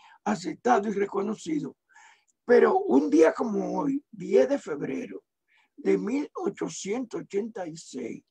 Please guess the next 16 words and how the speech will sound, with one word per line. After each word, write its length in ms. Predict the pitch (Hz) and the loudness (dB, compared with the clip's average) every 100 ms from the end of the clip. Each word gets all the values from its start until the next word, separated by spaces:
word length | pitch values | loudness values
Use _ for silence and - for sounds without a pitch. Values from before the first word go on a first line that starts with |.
| _ _ _ - | _ _ _ -2
aparece 840 | 233 233 262 247 453 - - - _ _ _ _ | 0 2 2 4 4 2 -8 -20 _ _ _ _
en 180 | 208 202 | -4 -2
el 140 | 220 | -2
periódico 680 | - 185 214 359 311 - - - | -2 0 0 0 -4 -8 -18 -6
Eco 300 | - - 233 | -6 0 0
del 220 | 190 - | -2 -6
Pueblo, 420 | - - - - _ _ _ - | -8 -8 -8 -16 _ _ _ -4
por 280 | 202 196 196 | 0 0 2
vez 300 | 226 262 - | 2 2 -2
primera 680 | 226 196 214 311 302 277 - _ _ _ - | -8 -6 -6 -6 -8 -10 -12 _ _ _ -6
en 140 | 202 | -4
la 80 | 185 | -4
República 600 | 165 143 190 226 214 220 | -6 -8 -6 -6 -4 -4
Dominicana, 640 | 202 180 180 214 226 170 _ _ _ _ - | -4 -4 -6 -4 -4 -6 _ _ _ _ -10
la 200 | 180 - | -10 -8
palabra 560 | 156 151 - 269 180 | -6 -6 -6 -8 -14